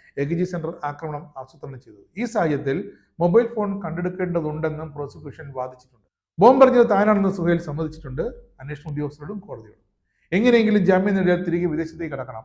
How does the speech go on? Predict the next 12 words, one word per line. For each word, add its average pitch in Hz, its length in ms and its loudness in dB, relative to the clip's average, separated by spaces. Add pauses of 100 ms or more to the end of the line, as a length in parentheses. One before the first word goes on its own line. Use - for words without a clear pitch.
(100)
അതാണ് 151 520 -2 (420)
പാസ്പോർട്ടിന്റെ, 143 840 -2
പാസ്പോർട്ട് 139 400 -6
എവിടെ 160 180 -4
പോയി 147 500 -4
എന്ന 135 140 -14
വിശദാംശങ്ങൾ 127 600 -16
ഇപ്പോൾ 120 240 -18
മറച്ചു 120 260 -20
വച്ചിരിക്കുന്നത്. 113 360 -20 (640)
പക്ഷേ 175 440 0 (360)
സത്യം 156 380 -2